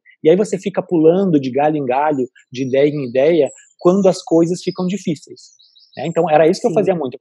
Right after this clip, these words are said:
Speaker 1: começava um milhão de textos diferentes e quando ficava difícil, né, quando chegava na parte do processo que era um pouquinho mais chata, onde eu empacava, onde eu bloqueava, eu tipo, "Ah,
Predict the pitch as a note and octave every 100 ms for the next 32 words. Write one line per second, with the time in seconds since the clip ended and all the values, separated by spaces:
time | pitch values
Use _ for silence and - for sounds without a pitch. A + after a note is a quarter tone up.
0 | - D3 - D#3+ E3 B3+ C#4 G3+ F3+ F3+
1 | C#3+ C#3 B2 C3 D3 C3 G3+ D4+ - _
2 | _ _ _ C#3+ D3+ D3+ - F3+ F#3+ F#3+
3 | F3 - E3+ E3+ E3 - G3+ G#3+ - E3+
4 | D3 D#3+ F#3 E3 E3+ D3 E3+ D#3+ - D#3
5 | D#3+ D3 C#3+ D#3+ D3+ D#3 D3 D3+ E3 D3
6 | C#3 - D3 F3+ E3 D3 C#3 C#3+ D3 C#3+
7 | - C#3+ E3 C3+ C#3 C3 C3 C3+ F3+ E3
8 | D3 - G3 C3